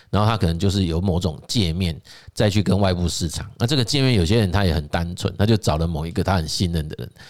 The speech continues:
那由这个人当他有点类似经纪人这种概念，然后去帮他 deliver 他的价值给市场，然后他就交换。所以其实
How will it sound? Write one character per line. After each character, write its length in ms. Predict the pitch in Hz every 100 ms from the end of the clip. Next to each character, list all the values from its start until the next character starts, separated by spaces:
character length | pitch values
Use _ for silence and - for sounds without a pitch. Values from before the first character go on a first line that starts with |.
| - -
那 100 | 113
由 120 | 107
这 120 | 156
个 80 | 139
人 140 | 101
当 200 | 101 110
他 160 | 104 104
有 120 | 98
点 120 | 87
类 120 | 87 90
似 140 | 87
经 240 | - 87
纪 140 | 82 85
人 180 | 76 78
这 80 |
种 120 | 82 69
概 160 | 82 80
念， 160 | 73 -
然 80 |
后 60 | 95
去 140 | 107
帮 260 | 101 113 110
他 260 | 98 95 95 - -
deliver 560 | 80 82 113 147 135 78
他 140 | 85
的 100 | 85
价 240 | 78 87
值 200 | 78 104
给 180 | - 67
市 220 | - 85
场， 160 | 71 - - -
然 120 | 87
后 60 |
他 80 | 87
就 140 | 87 85
交 260 | - 76
换。 160 | 73 80 - - -
所 140 | -
以 120 | 104 95
其 180 | -
实 220 | 104 98